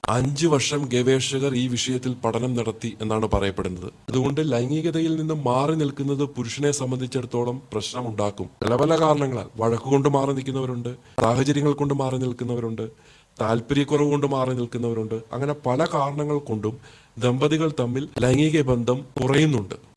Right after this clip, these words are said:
ഇത് മെയിനായിട്ട് അഫക്റ്റ് ചെയ്യുന്നത് പുരുഷന്മാരെയാണ്. ആഴ്ചയിൽ ഒരു പ്രാവശ്യം എന്ന തോതിലും കുറവാണ് ലൈംഗിക ബന്ധമെങ്കിൽ ഉദ്ധാരണ ശേഷി കുറവ് ഉണ്ടാകാനുള്ള സാധ്യത ഇരട്ടിയായിട്ടാണ് പറയപ്പെടുന്നത്. ആയിരം പേരെ പഠന വിധേയമാക്കിയതിൽ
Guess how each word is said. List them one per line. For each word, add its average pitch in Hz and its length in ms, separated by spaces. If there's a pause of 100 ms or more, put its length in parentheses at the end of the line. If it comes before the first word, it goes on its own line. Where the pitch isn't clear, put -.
(120)
ഇത് 165 440
മെയിനായിട്ട് 160 560
അഫക്റ്റ് 151 380
ചെയ്യുന്നത് 156 300
പുരുഷന്മാരെയാണ്. 147 760 (400)
ആഴ്ചയിൽ 151 480
ഒരു 170 240
പ്രാവശ്യം 151 500
എന്ന 143 140
തോതിലും 135 500
കുറവാണ് 127 600
ലൈംഗിക 117 380
ബന്ധമെങ്കിൽ 113 680 (400)
ഉദ്ധാരണ 131 440
ശേഷി 117 360
കുറവ് 113 300
ഉണ്ടാകാനുള്ള 110 560
സാധ്യത 107 460 (360)
ഇരട്ടിയായിട്ടാണ് 127 840
പറയപ്പെടുന്നത്. 101 560 (240)
ആയിരം 165 500
പേരെ 160 440
പഠന 139 260
വിധേയമാക്കിയതിൽ 131 1000